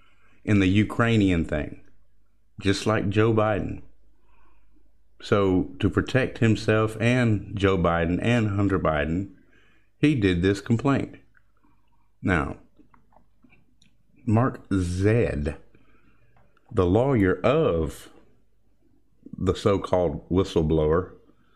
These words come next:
said, uh, who is he actually? So I'm, I'm gonna go ahead and break this down because some people don't know. Uh,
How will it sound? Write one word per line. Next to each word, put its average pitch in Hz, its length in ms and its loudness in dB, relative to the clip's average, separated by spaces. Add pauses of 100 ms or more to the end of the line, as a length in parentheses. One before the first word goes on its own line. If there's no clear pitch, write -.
(1160)
said, 104 540 -2 (200)
uh, 87 420 0 (1400)
who 156 260 2
is 151 180 -2
he 82 180 2
actually? - 540 -4 (460)
So - 140 -2
I'm, 123 180 2
I'm 139 160 0
gonna 165 100 2
go 117 120 2
ahead 104 100 2
and 90 100 2
break 87 240 0
this 76 180 -2
down 73 380 -10
because 80 460 -2 (600)
some 127 240 0
people 120 280 2
don't 85 280 -2
know. 73 260 -10 (1160)
Uh, 90 420 0